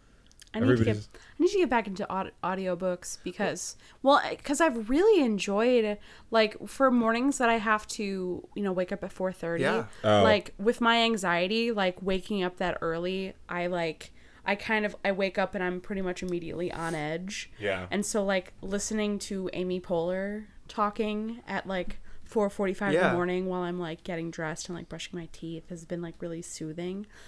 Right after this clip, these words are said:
Speaker 1: So I think I'm gonna get, and then, like, I have, like, a twenty-minute drive to work and a twenty-minute drive back.
Speaker 3: That's what my mom has always done in her commutes. She always
Speaker 2: Yeah.
Speaker 3: has au-,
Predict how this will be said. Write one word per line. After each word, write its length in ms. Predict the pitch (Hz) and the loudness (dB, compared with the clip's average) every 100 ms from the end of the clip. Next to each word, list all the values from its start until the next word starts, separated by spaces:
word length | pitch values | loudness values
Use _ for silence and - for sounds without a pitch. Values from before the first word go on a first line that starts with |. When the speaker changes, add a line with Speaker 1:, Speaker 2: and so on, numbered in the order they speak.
| - - | -20 -10
Speaker 1:
So 160 | - 233 | -2 0
I 60 | |
think 180 | 220 254 | 0 0
I'm 120 | 262 | 0
gonna 160 | 254 233 | 0 -2
get, 120 | 208 | -2
and 160 | - 214 | 0 2
then, 100 | 214 | 2
like, 280 | 208 190 - - | 2 0 -4 -6
I 80 | 185 | -4
have, 180 | 190 | -2
like, 180 | 185 175 | -2 -4
a 60 | 170 | -6
twenty-minute 560 | - 190 175 180 165 | -2 0 0 -2 -4
drive 280 | 170 175 170 | -6 -8 -8
to 100 | - | -8
work 320 | 170 165 170 | -8 -6 -6
and 100 | 170 | -8
a 140 | 170 165 - - - | -8 -10 -14 -20 -18
twenty-minute 500 | - 202 190 180 175 | 0 0 2 0 -4
drive 280 | - 170 165 | -6 -8 -6
back. 200 | 170 170 | -8 -2
Speaker 3:
That's 220 | 160 170 | -2 0
what 140 | 214 175 | -2 0
my 80 | |
mom 220 | 170 151 165 | 0 0 0
has 120 | 143 | 0
always 220 | 143 139 | 0 0
done 140 | 135 | -2
in 100 | 135 | -4
her 160 | 135 139 | -6 -6
commutes. 580 | 135 123 120 - - - | -8 -8 -8 -8 -10 -8
She 160 | 143 | -4
always 300 | 127 117 95 | 0 0 0
Speaker 2:
Yeah. 60 | 104 | -4
Speaker 3:
has 100 | 120 | -6
au-, 180 | 127 - | -4 -4